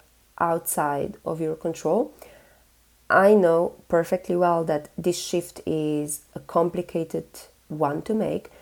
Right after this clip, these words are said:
so you likely have to be reminding yourself of the things I spoke about for a while before you start seeing the changes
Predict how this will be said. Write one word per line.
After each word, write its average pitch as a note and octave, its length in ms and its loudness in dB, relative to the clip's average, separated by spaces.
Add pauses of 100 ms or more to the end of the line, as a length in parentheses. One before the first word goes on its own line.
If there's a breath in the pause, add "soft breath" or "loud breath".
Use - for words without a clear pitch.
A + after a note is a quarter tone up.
(140 loud breath)
so E3 460 0
you F3 140 0
likely E3+ 440 0
have E3+ 360 -6
to F3 100 -4
be E3 440 -2 (220)
reminding D#3+ 600 0
yourself E3 580 -4 (220)
of F3+ 200 2
the E3+ 100 0
things F3+ 340 0
I D#3 380 -4 (380)
spoke G3+ 320 2
about - 400 -2 (240)
for E3+ 200 -2
a D#3 80 0
while F3 440 -2 (500 loud breath)
before F3 460 6
you E3 140 2
start D#3+ 500 0
seeing D#3+ 460 0 (160)
the D#3 120 0
changes D3+ 640 -2